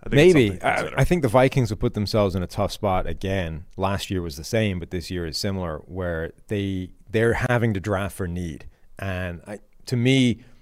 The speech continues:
Speaker 2: you should reach the draft
Speaker 1: We
Speaker 2: without
Speaker 1: don't know
Speaker 2: having
Speaker 1: yet. We'll see what they do in free agency,
Speaker 2: Yeah,
Speaker 1: even
Speaker 2: but they
Speaker 1: though
Speaker 2: don't
Speaker 1: there's
Speaker 2: have a ton of money to play with is the problem. I mean,
Speaker 1: Bargain,
Speaker 2: I, I've said they
Speaker 1: bargain
Speaker 2: could f-,
Speaker 1: basement
Speaker 2: they could
Speaker 1: guys.
Speaker 2: free up enough to make a swing at a Corey Linsley, but I don't anticipate them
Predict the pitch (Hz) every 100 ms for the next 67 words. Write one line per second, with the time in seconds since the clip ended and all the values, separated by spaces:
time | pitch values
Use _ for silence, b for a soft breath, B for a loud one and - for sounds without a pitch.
0 | b _ - 123 127 143 95 117 127 -
1 | 113 110 104 98 90 101 92 95 98 98
2 | 120 135 - - - - 139 170 165 151
3 | 131 117 - 104 92 101 113 101 107 104
4 | 98 82 104 82 82 85 69 - 71 -
5 | - 71 - - - - 80 - - -
6 | 107 107 92 - - - 98 95 107 107
7 | - 92 110 101 - 123 104 101 92 92
8 | 104 - 98 85 - 98 95 90 98 92
9 | 95 107 101 98 101 107 107 98 92 85
10 | 92 85 82 98 92 78 85 82 80